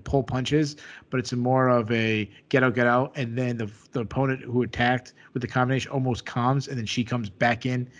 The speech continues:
on a count. So it's like "I'm defense, I'm defense." Nope, I'm actually offense. Uh, it's really nice. It's, it, it kind of step back right hand. Uh, she rips the body. She parries punches, which I like a lot better than pillaring. Uh, if you don't know what I mean by parrying,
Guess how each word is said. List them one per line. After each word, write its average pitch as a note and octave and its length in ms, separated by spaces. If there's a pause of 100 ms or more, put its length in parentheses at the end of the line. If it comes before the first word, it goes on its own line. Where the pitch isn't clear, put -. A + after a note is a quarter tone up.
(180)
on A#2+ 100
a A2 60
count. A#2+ 240
So B2+ 100
it's A#2 100
like A2 160 (440)
"I'm B2 120
defense, C3 340
I'm B2 100
defense." C3 320
Nope, D3+ 300
I'm C#3+ 120
actually C3 240
offense. B2+ 460 (360)
Uh, A#2+ 200
it's B2+ 160
really E3 240
nice. A#2+ 300
It's, G#2+ 140
it, A#2+ 500
it B2 80
kind C3 160
of A2 60
step A2 220
back A#2 220
right A#2 160
hand. A#2 260 (460)
Uh, G#2 200
she - 160
rips C#3+ 220
the D#3 80
body. B2+ 460 (760)
She - 140
parries D3 380
punches, C#3+ 580
which A#2+ 140
I A#2+ 80
like A#2 240
a A2 60
lot A2 360
better A2 220
than G2+ 160
pillaring. A2+ 500 (100)
Uh, G2+ 360
if - 100
you B2+ 60
don't A#2+ 80
know A#2 80
what A2+ 60
I A2+ 40
mean A2+ 140
by G#2+ 80
parrying, A2+ 500